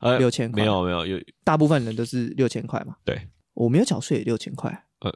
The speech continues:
Speaker 1: 是啊。
Speaker 2: 我几乎没有在缴税。
Speaker 1: 是啊。
Speaker 2: 好爽啊。
Speaker 1: 是啊。
Speaker 2: 对啊，
Speaker 1: 呃，
Speaker 2: 而且缴很多税。
Speaker 1: 好像，好，我记得啦，好像连就刚出生婴儿有，有。
Speaker 2: 小朋友也有啊，
Speaker 1: 小朋友有啊。
Speaker 2: 消费券的概念。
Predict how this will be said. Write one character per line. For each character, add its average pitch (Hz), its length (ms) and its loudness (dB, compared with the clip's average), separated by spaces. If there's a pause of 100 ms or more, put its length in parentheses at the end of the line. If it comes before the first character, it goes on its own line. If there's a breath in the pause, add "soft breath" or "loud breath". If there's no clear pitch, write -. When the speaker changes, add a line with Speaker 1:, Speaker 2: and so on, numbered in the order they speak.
Speaker 1:
是 - 220 -6
啊。 127 60 0
Speaker 2:
我 - 80 -8
几 196 160 4
乎 262 100 8
没 196 120 6
有 135 80 2
在 139 80 2
缴 - 180 -2
税。 - 320 -4 (260)
Speaker 1:
是 - 280 -8
啊。 - 160 -12 (280)
Speaker 2:
好 123 140 -4
爽 - 240 -6
啊。 - 80 -14 (120)
Speaker 1:
是 - 280 -16
啊。 104 80 -14 (320)
Speaker 2:
对 - 100 -10
啊， - 240 -10
Speaker 1:
呃， 98 120 -2
Speaker 2:
而 87 200 2
且 90 60 0
缴 120 140 0
很 117 80 0
多 151 80 0
税。 - 100 -4
Speaker 1:
好 117 80 -2
像， 110 40 2
好， - 100 -6
我 113 100 4
记 185 320 -2
得 80 240 2
啦， 71 160 -2
好 87 160 -2
像 127 160 0
连 92 240 -2
就 - 140 -12
刚 120 160 0
出 127 160 -6
生 127 160 -2
婴 123 200 -6
儿 92 80 0
有， 58 160 -6 (120)
有。 - 320 -8
Speaker 2:
小 120 100 2
朋 151 80 4
友 147 100 4
也 123 120 4
有 120 100 4
啊， 160 180 -4
Speaker 1:
小 - 80 -6
朋 95 120 2
友 98 40 4
有 - 80 2
啊。 - 40 2
Speaker 2:
消 139 100 4
费 139 160 4
券 123 160 0
的 113 80 -4
概 117 200 -4
念。 - 200 -6